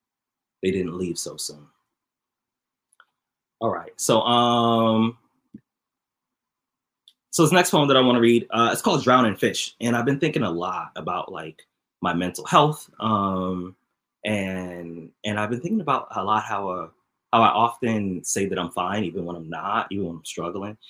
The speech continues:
and how we, how so many people also do this as well. So, um, poem. During the winter of twenty fifteen, the residents of Hampton Bay, Long Island, woke up to what they say was the worst smell they had ever experienced.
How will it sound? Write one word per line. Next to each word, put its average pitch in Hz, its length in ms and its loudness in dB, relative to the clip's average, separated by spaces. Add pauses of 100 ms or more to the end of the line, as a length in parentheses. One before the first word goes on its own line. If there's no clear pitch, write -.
(200)
and 107 100 -2
how 104 160 6
we, 90 320 -2 (320)
how 151 60 6
so 175 140 2
many 160 120 2
people 101 440 -2
also 104 280 -2
do 82 140 -6
this 80 220 -10
as - 120 -20
well. 87 340 -10
So, 82 300 -12 (460)
um, 92 280 -4
poem. 85 300 -4 (2500)
During 120 260 4
the 113 80 4
winter 143 320 2
of 127 140 -2
twenty 120 200 0
fifteen, 92 480 -8 (1500)
the 104 80 4
residents 139 440 4
of - 100 0
Hampton 127 340 2
Bay, 113 160 6
Long 110 280 4
Island, 104 340 0
woke 107 220 0
up 107 140 0
to 117 80 -4
what 101 160 -4
they 104 140 0
say 104 360 -2
was 95 240 -4
the 101 80 -4
worst 101 560 -4
smell 95 380 0
they 95 120 -4
had 98 140 -8
ever 98 260 -6
experienced. 87 840 -12